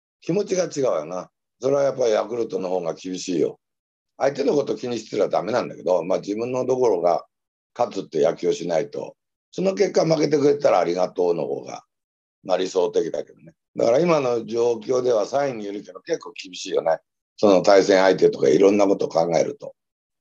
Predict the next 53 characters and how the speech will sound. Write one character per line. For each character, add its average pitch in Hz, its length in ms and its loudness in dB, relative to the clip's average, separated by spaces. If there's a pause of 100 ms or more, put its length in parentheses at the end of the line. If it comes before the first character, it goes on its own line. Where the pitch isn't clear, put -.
(140)
現 123 340 -2
場 123 120 0
の 120 300 -2
そ 117 80 -2
の 117 160 -2
チ 147 140 -6
ー 139 100 -2
ム 101 120 -6
の 90 120 -6
雰 101 240 -2
囲 98 60 -6
気 - 120 -18
と - 120 -12
か、 87 400 -2 (560)
今 110 220 4
日 98 60 2
負 101 100 2
け 98 100 0
た 104 120 2
こ 107 120 0
と 110 120 2
に 101 140 0
よ 92 120 4
っ - 20 -12
て 101 220 -2
ど 98 220 0
う 101 40 0
思 107 160 0
っ 107 60 -14
て - 100 -10
る 82 120 -10
か 92 380 0
も 85 280 -2
あ 87 60 0
る 78 160 -10
し、 - 420 -12 (140)
ま 143 200 2
あ、 110 60 0
五 147 420 4
割 - 280 2
で 120 120 -4
い - 20 -2
い - 40 -2
ん - 20 -8
じ 143 80 -4
ゃ 110 40 0
な 110 100 -2
い 107 40 -6
の？ 82 140 -14 (340)
五 98 120 0
分 107 100 0
五 117 120 2
分。 127 200 -2